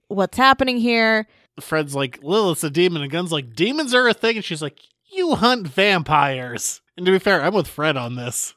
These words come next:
Speaker 1: And I like that Fred is clear that the magic in her is magic with a K, that that's somehow a big distinction, but I like that.
Speaker 2: From pulling a rabbit out of her hat,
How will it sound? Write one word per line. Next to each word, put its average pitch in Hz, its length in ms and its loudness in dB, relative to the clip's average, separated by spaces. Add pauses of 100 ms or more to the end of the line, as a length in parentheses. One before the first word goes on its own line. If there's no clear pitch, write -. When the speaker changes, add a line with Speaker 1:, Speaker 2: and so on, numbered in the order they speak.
(140)
Speaker 1:
And 262 140 4
I 277 80 6
like 311 200 4
that - 180 -2
Fred 254 480 2 (320)
is 214 340 -2
clear 262 460 2
that 214 180 0
the 190 100 4
magic 190 720 0
in 277 140 -2
her 285 220 2
is 220 120 4
magic 196 420 0
with 190 100 0
a 175 40 0
K, 208 560 -2 (380)
that 220 140 -4
that's - 500 -2 (140)
somehow 220 540 2
a - 100 -2
big 196 220 0
distinction, 262 640 -6
but 285 120 4
I 311 60 6
like 330 220 2
that. 175 180 2
Speaker 2:
From 156 180 0
pulling 147 240 0
a 120 80 -4
rabbit 123 340 -4
out 123 200 -2
of 117 80 -6
her 117 160 -8
hat, 143 400 -8